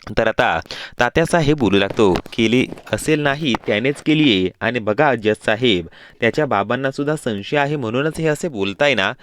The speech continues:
असं कोणी उगाच थोडी ना बोलेल, बरोबर का नाही?" आणि तेवढ्या तिथे मंजूची आता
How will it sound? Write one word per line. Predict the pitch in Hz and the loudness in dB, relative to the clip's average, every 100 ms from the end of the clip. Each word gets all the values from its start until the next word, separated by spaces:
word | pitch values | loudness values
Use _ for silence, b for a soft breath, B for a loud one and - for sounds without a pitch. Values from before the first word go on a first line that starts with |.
| B B - | B B -4
असं | 131 165 | -2 -2
कोणी | 147 147 | -2 -2
उगाच | 143 123 156 | 0 0 0
थोडी | 175 185 | 0 0
ना | 196 | 0
बोलेल, | 160 127 110 110 - | 2 4 4 2 -2
बरोबर | 113 135 170 147 | 2 4 4 2
का | 131 | 2
नाही?" | 107 113 92 87 B B - - | 0 0 -2 -2 B B -12 -4
आणि | 131 160 | -2 -2
तेवढ्या | 135 117 139 - | -2 0 0 2
तिथे | 185 185 107 - | 2 4 4 2
मंजूची | 131 110 110 123 131 160 | 0 -2 0 -4 -2 0
आता | 151 127 | 2 2